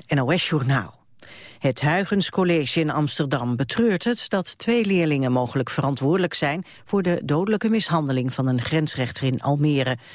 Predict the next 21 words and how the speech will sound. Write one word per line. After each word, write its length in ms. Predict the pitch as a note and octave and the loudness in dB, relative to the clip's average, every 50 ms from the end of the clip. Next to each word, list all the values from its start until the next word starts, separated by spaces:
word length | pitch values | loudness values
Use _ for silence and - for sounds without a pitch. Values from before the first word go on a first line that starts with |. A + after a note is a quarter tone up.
| - - - - | -20 -20 -16 -6
De 120 | - - F3+ | -2 0 0
directeur 560 | D#3+ F3+ D#3+ E3 D#3 - - E3 D#3 D#3 D3+ | 2 2 0 0 -2 0 0 2 2 2 0
betuigt 460 | D#3 C#3+ - - D3 C#3 C3+ - - | -2 -4 -2 -2 -2 -2 -2 -4 -2
in 120 | D3+ C3+ C3 | 0 0 0
een 120 | B2+ B2 | 0 0
persverklaring 760 | A#2+ D3+ D3 C3+ - - D3+ - C#3+ B2+ B2 B2 C3+ C3 B2 | 0 0 -2 -2 -2 -6 -2 0 0 0 0 -2 -2 -2 -2
zijn 220 | - - E3 E3 - | 0 0 0 0 0
medeleven 720 | - F#3 G#3 G#3 E3+ E3+ C#3+ C3+ B2+ B2 A#2 A#2 - - | 0 0 2 2 2 0 0 2 0 0 -2 -2 -4 -2
aan 140 | C3 B2+ C3 | -2 -2 0
de 80 | C3 | 0
nabestaanden. 760 | C3+ D#3 D3+ D3 C#3 C#3+ D3 - - D#3+ C#3 C3 B2+ A#2 A#2+ A#2+ - - - - - - - - | 2 2 2 0 0 -2 -2 -2 0 -2 -2 -2 -4 -6 -8 -8 -10 -14 -18 -20 -20 -20 -10 -2
Hij 120 | - F#3+ | -2 0
schrijft 260 | - G3+ G#3+ G#3 - | 2 2 0 0 0
dat 120 | - G#3 F#3+ | -2 -2 -2
het 140 | F#3+ - | -2 -4
college 420 | - - F#3+ F3 E3 D3+ - - F#3 | -2 0 2 2 2 2 0 0 -2
is 160 | F#3 F#3+ - | 0 -2 -2
geschokt 640 | - C4 - - - - F3+ - - - - - | -2 -2 -4 -2 -2 -2 -4 -4 -4 -14 -10 -4
door 140 | - D#3 D3 | -2 0 0
de 80 | C3 B2+ | 0 0
gebeurtenis. 760 | - - C#3+ D3 C#3+ C3 A2+ - C#3 C3 A2+ F2 - - | -2 0 0 0 0 0 0 0 0 0 0 -2 -4 -6